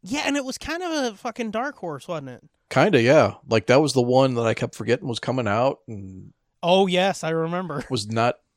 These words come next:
Speaker 2: I mean, I was excited for it, but it wasn't, I, I, like, I had no expectations for it, really, 'cause I didn't know what it was gonna be.
Speaker 1: You were excited for it, but it didn't have, like, the glitz and glamour of, like, Obi-Wan or Mando or Bad Batch.
Speaker 2: Right, 'cause I, like, like, yeah, like I said, you,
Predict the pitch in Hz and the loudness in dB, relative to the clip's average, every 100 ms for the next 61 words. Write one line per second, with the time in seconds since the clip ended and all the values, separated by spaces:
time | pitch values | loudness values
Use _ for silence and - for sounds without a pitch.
0 | _ _ _ 139 147 127 110 - 113 127 | _ _ _ 2 4 2 0 0 2 2
1 | 135 - 107 110 117 107 107 113 110 - | -2 -4 -2 -2 -2 0 0 0 -4 -2
2 | 107 - 120 147 143 147 123 104 107 110 | -2 -2 -8 -10 -18 -12 -8 -4 -2 -2
3 | 107 113 104 - 98 - 98 117 95 - | 2 4 2 0 -6 -4 -4 -4 -8 -8
4 | 98 90 92 92 - - 98 95 101 95 | -6 -4 -6 -6 -8 -8 -8 -8 -6 -6
5 | 92 98 101 95 95 101 95 147 - 92 | -4 -4 -4 -4 -2 -2 0 0 0 -2
6 | 294 330 311 - 277 330 302 - 226 226 | -6 -6 -8 -6 -2 -2 -2 -6 -6 -4
7 | 226 208 202 240 220 220 202 208 - 165 | -6 -8 -6 -6 -6 -6 -4 -6 -6 -8
8 | 160 196 - 185 160 175 220 214 165 147 | -4 -4 -4 -6 -4 -2 -2 -4 -4 -4
9 | 143 - 220 180 190 151 135 127 175 208 | -8 -2 0 0 -2 -4 -4 -4 -4 -2
10 | 247 208 170 160 143 139 135 139 - 247 | 0 0 -2 -4 -4 -4 -8 -10 -2 0
11 | 233 165 135 151 220 95 - 104 110 - | 0 -2 -4 2 2 2 0 0 0 -2
12 | - 95 - - 107 135 - 196 - 160 | -6 -4 -4 -4 -4 0 -2 -2 0 0
13 | 101 101 | 0 -8